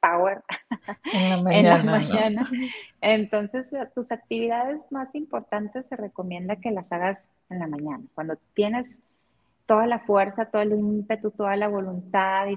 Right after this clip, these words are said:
Speaker 1: todo. Entonces, ya después, como dice, este, en el libro de los siete hábitos de la gente altamente efectiva, no sé si lo han leído, pero nosotros lo vimos en la escuela y yo después lo,
Speaker 2: Ajá.
Speaker 1: lo leí otra vez, me encanta. Dice, "Primero lo primero", ¿no?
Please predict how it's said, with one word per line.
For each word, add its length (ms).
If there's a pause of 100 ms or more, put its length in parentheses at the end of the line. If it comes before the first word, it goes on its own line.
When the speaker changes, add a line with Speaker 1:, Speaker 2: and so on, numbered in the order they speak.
Speaker 1:
todo. 280
Entonces, 480
ya 180
después, 480 (720)
como 220
dice, 540
este, 280
en 120
el 80
libro 240
de 60
los 160
siete 280
hábitos 800
de 120
la 140
gente 240
altamente 460
efectiva, 420
no 140
sé 120
si 140
lo 100
han 120
leído, 520
pero 140
nosotros 320
lo 80
vimos 240
en 100
la 60
escuela 480 (100)
y 120
yo 100
después 340
lo, 120
Speaker 2:
Ajá. 340
Speaker 1:
lo 180
leí 540
otra 260
vez, 200
me 80
encanta. 520 (480)
Dice, 200
"Primero 340
lo 160
primero", 360 (720)
¿no? 300